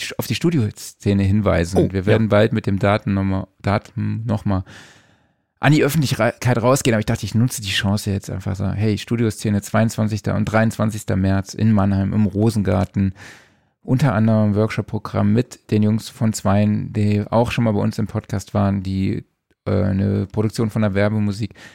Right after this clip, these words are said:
Speaker 1: mitbringen und demonstrieren. Philipp Schwer, der auch schon im Podcast war, ist mit
Speaker 2: Mhm.
Speaker 1: dabei.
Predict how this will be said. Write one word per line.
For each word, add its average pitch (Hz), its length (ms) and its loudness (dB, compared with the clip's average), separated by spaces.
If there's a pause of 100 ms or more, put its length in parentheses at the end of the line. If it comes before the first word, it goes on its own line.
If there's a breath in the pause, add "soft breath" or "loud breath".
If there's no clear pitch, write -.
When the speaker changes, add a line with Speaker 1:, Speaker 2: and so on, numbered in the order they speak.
(120 loud breath)
Speaker 1:
mitbringen 107 480 2
und 104 100 0
demonstrieren. 101 600 0
Philipp 123 240 0
Schwer, 107 500 2
der 101 200 0
auch 131 100 2
schon 131 120 0
im 123 40 -4
Podcast 120 440 -2
war, 110 180 2
ist - 140 -8
mit 110 100 2
Speaker 2:
Mhm. 87 40 2
Speaker 1:
dabei. 107 420 2